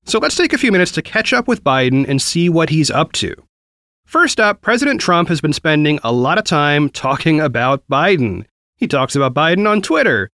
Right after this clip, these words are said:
He talks about Biden at campaign events. There's an excellent article about this in the New York Times by Jonathan Martin and Maggie Haberman titled, "Trump Can't Stop Attacking Biden.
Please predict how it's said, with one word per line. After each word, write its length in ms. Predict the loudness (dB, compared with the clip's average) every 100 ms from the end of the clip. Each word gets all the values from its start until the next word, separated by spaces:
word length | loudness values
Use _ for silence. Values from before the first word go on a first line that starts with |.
| _
He 100 | -6
talks 200 | -2 -2
about 200 | 0 0
Biden 280 | 2 0 2
at 120 | 0
campaign 420 | -2 -2 0 0 2
events. 540 | 2 0 -2 -8 -10 _ _ _ -2
There's 180 | 0 0
an 80 | 0
excellent 400 | -2 0 -2 0
article 420 | 0 2 2 2
about 300 | 2 0 2
this 240 | 0 0
in 80 | 0
the 80 | 0
New 60 |
York 180 | 0 -2
Times 420 | -2 0 2 0
by 140 | 0 -2
Jonathan 380 | 0 -2 0 2
Martin 320 | 2 2 0
and 80 | 0
Maggie 280 | -2 -4
Haberman 640 | -2 0 2 2 2 0 -2 _ _
titled, 480 | -2 0 4 2 0 -6 _ -12
"Trump 360 | -2 0 0 -4
Can't 340 | -2 0 0
Stop 340 | -2 0 2
Attacking 540 | 0 -2 -4 -2 -2 0
Biden. 540 | 2 2 0 -4 -8